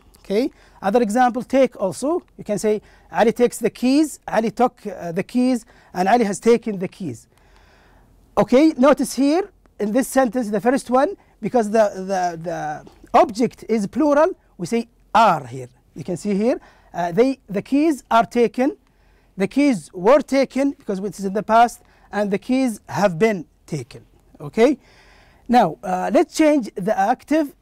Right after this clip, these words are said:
sentence to passive sentences, like the first one here. People grow, uh, coffee in, in eighty different countries. That is in, in exercise B, page forty-eight. Let's do it all together now. People grow coffee. So if you talk about, uh, people,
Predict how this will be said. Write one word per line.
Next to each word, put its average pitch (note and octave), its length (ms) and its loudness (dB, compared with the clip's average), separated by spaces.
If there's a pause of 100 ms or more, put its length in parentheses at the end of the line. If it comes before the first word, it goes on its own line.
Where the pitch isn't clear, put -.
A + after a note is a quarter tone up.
sentence B3+ 500 -2
to A#3 120 -2
passive A3+ 360 0
sentences, G#3 640 -4 (220)
like G3 200 2
the G#3 80 -2
first B3+ 280 -2
one G#3+ 140 2
here. F3+ 200 -4
People C4 460 -2 (320)
grow, C4 420 2 (320)
uh, F3+ 300 -6
coffee B3+ 320 0
in, G3+ 240 -4
in G#3+ 100 -4
eighty A#3 300 -2
different A3 380 -4
countries. A3+ 400 -2 (280)
That G#3+ 200 2
is G#3+ 120 -2
in, A3 240 -4
in A3+ 140 -2
exercise A3+ 560 0
B, B3 280 -2
page G#3+ 280 -2
forty-eight. G#3+ 640 -4 (380)
Let's A3+ 200 0
do C4 180 4
it - 140 -2
all G#3 180 -2
together G#3 340 -2
now. A#3 340 0 (300)
People C#4+ 360 2 (280)
grow B3 260 4
coffee. D3 400 -4 (220)
So F#3+ 240 -4
if F#3 140 -6
you G#3+ 80 -2
talk C4 240 2
about, B3 360 -2 (400)
uh, G3+ 280 -4
people, C4+ 420 0